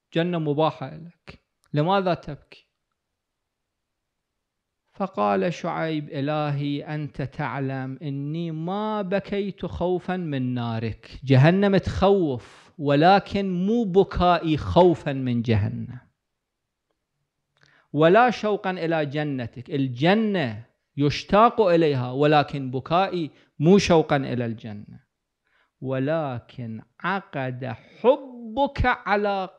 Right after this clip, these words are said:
قلبي"، منعقد. إحنا في الحب المجازي العابر، إذا تحبون فد واحد، شلون تتبعون رضاه؟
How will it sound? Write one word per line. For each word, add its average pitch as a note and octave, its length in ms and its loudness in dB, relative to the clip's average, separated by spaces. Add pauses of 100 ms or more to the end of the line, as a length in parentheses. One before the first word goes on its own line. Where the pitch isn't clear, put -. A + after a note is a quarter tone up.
قلبي"، C#3 800 -6 (1080)
منعقد. - 600 -2 (1800)
إحنا A3+ 540 -6
في - 260 -6
الحب F3 920 -4
المجازي D#3 2000 2 (960)
العابر، G#3+ 1000 0
إذا F3+ 260 -2
تحبون G3 580 -4
فد G#3+ 240 -6
واحد، F#3 520 -8 (560)
شلون B3 560 0
تتبعون A3+ 840 0
رضاه؟ G3 800 2